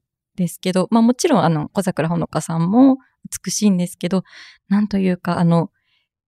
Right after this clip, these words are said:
なんていうんですかね、すごく、あの、すごく感情が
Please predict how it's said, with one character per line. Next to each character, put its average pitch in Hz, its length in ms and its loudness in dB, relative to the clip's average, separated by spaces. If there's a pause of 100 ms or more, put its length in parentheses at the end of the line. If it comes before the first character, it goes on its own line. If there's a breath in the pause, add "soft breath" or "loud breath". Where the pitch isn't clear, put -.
(220)
な 170 140 -6
ん 165 40 -12
て 170 120 -10
い 180 40 0
う - 40 2
ん - 20 0
で 165 60 -4
す - 100 -14
か 165 120 -10
ね、 170 140 -6
す - 160 -8
ご 226 160 -2
く、 175 400 0 (1700)
あ 165 140 0
の、 160 480 2 (440)
す - 240 -14
ご 247 140 0
く 233 120 -4
感 240 340 4
情 247 260 2
が 233 320 0